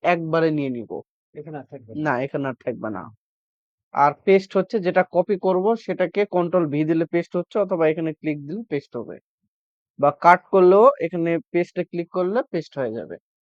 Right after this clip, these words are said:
Speaker 1: আচ্ছা, এখন বিষয়টা হচ্ছে যে এখান থেকে সবচেয়ে বেশি ব্যবহৃত হয় এই ফন্টের বিষয়টা।
Speaker 2: জি।
Speaker 1: এই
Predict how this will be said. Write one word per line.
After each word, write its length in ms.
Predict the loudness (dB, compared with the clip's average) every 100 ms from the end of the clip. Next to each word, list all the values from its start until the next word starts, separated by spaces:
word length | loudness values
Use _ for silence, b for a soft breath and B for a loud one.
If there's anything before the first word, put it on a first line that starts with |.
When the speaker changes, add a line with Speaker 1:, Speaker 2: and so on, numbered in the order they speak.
| _ _ _ _ _
Speaker 1:
আচ্ছা, 240 | -16 -14 -14
এখন 260 | -4 -4 -4
বিষয়টা 300 | -6 -6 -4 -4
হচ্ছে 220 | -4 -6
যে 120 | -6 -6
এখান 240 | -6 -4 -4
থেকে 180 | -4 -6
সবচেয়ে 400 | -6 -6 -4 -4
বেশি 160 | -4 -2
ব্যবহৃত 400 | 2 2 0 -2
হয় 240 | -2 -2 -4
এই 140 | -6 -8
ফন্টের 420 | -2 -2 -2 -4 -8
বিষয়টা। 460 | -10 -14 -16 -16 -16 -18
Speaker 2:
জি। 180 | -20 -20 -20 _ _ _ _ _ _ _
Speaker 1:
এই 100 | -8